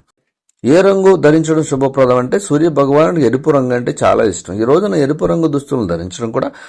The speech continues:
శుభప్రదంగా చెప్పబడుతుంది. అంతేకాదు ఎరుపు రంగు దుస్తులను కూడా దానం చేయవచ్చు. ఈ రోజున తెల్లవారుజామున నిద్రలేచి తలస్నానం చేసి ఎరుపు రంగు దుస్తులు ధరించి సూర్య భగవాన్ని పూజించాలి. So ఆదివారం రోజున ఈ పనులు చేయండి. సూర్య భగవాన్ యొక్క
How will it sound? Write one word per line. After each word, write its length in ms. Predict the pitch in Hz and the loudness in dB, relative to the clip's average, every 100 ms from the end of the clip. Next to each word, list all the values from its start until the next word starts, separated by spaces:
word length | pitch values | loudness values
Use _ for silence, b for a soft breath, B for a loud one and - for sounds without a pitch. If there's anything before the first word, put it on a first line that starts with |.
| B - | B -8
శుభప్రదంగా 680 | 147 170 175 123 123 151 151 254 - b - | -4 0 0 2 2 2 2 0 -4 b -6
చెప్పబడుతుంది. 520 | - 107 98 87 95 | -4 0 0 -2 -2
అంతేకాదు 420 | 127 180 170 180 | -2 0 2 4
ఎరుపు 280 | 143 127 185 | 4 2 0
రంగు 220 | 180 175 | -2 0
దుస్తులను 360 | 160 160 160 139 | -2 -2 -2 -2
కూడా 160 | 139 | -2
దానం 380 | 127 113 123 120 - | 2 2 2 0 -4
చేయవచ్చు. 400 | 78 71 - - b b b - | -10 -10 -16 -20 b b b 0
ఈ 40 | 123 | 4
రోజున 300 | 156 214 208 | 6 4 2
తెల్లవారుజామున 840 | 165 139 131 160 170 143 147 135 92 | 2 2 4 6 4 4 2 2 0
నిద్రలేచి 600 | 80 104 117 127 226 247 - | -2 -2 -2 -4 -10 -10 -6
తలస్నానం 520 | 85 113 147 139 139 139 | -4 -4 -2 -2 -2 -4
చేసి 280 | 143 - - - | -6 -6 -12 -6
ఎరుపు 260 | 117 131 | -6 -2
రంగు 220 | 147 135 120 | -2 0 -2
దుస్తులు 360 | 110 107 107 | -4 -4 -6
ధరించి 500 | 92 90 98 - 240 b b b | -4 -6 -6 -10 -14 b b b
సూర్య 300 | - 160 165 110 | -2 0 2 2
భగవాన్ని 540 | 107 95 92 92 117 262 | 0 0 -2 -2 -4 -6
పూజించాలి. 720 | - 85 90 85 78 - - - | -6 -12 -10 -12 -14 -20 -18 -2
So 80 | 160 - B B B | -2 -2 B B B
ఆదివారం 500 | 107 131 170 196 175 | -2 2 4 4 4
రోజున 300 | 170 165 170 | 2 2 2
ఈ 140 | 165 | -2
పనులు 400 | 127 123 120 147 147 123 | -2 0 0 -2 -4 -2
చేయండి. 380 | 120 127 147 | -2 -2 -6
సూర్య 260 | 180 120 117 | -8 -4 -4
భగవాన్ 460 | 117 113 107 104 104 | 0 0 0 -2 -2
యొక్క 260 | 98 92 | -8 -4